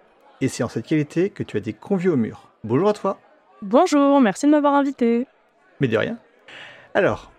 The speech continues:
Speaker 1: booktubeuse, qu'est-ce que c'est ?
Speaker 2: Alors, booktube, c'est une catégorie sur YouTube dans laquelle vous allez retrouver plein de littérature et de lecture. Ça se décline aussi à tous les réseaux sociaux,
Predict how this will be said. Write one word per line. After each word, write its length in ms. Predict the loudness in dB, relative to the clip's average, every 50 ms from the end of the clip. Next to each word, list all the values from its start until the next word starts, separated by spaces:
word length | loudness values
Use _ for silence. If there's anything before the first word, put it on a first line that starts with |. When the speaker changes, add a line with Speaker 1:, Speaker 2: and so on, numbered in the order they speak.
| -4 -4
Speaker 1:
booktubeuse, 580 | -4 -4 -2 -4 -4 -2 -2 -4 -4 -6 -12 _ _
qu'est-ce 180 | -4 -4 -2
que 120 | -2 -6 -6
c'est ? 240 | -4 -6 -14 -14 _ _ _ _ _ _ _ _ _ _ _ _ _ _ _ _ _ _ _ 2
Speaker 2:
Alors, 340 | 4 4 4 2 -2 -8 -16 _ _ _ _ _ _ -14
booktube, 680 | -4 0 0 0 0 -2 -8 -2 0 2 2 0 0 -4 _
c'est 360 | -14 -14 -4 -2 0 0 0
une 280 | 0 -2 -2 -2 -2 -2
catégorie 560 | _ 0 2 2 4 2 4 2 2 0 -2 _
sur 420 | -10 -12 -4 0 2 4 4 2 2 0
YouTube 640 | -2 0 0 0 0 -2 -4 0 0 2 2 2 0 _ _ _ _
dans 120 | -8 -8 -8
laquelle 220 | -4 -2 -2 0
vous 80 | 0 0
allez 120 | 0 -2
retrouver 500 | -2 -6 _ _ -10 -4 0 0 0 0
plein 220 | _ 0 0 0 2
de 140 | 2 0
littérature 840 | -4 0 0 -2 0 2 2 2 2 -2 -4 -6 -4 -2 0 0 2
et 60 | 0
de 120 | 0 2 2
lecture. 520 | 2 2 2 0 0 -8 -4 -2 -2 -2 -4 _ _ _ _ _ _ _ _
Ça 140 | -2 0 0
se 40 | 2
décline 320 | 2 0 2 2 2 2
aussi 480 | 2 0 -4 -2 0 2 4 4 2 0 _
à 220 | -4 -4 -4 -4
tous 160 | -6 -6 0
les 100 | 0 2
réseaux 220 | 2 2 -2 -6 -6
sociaux, 600 | -6 -6 -8 -8 -4 -2 2 4 4 4 4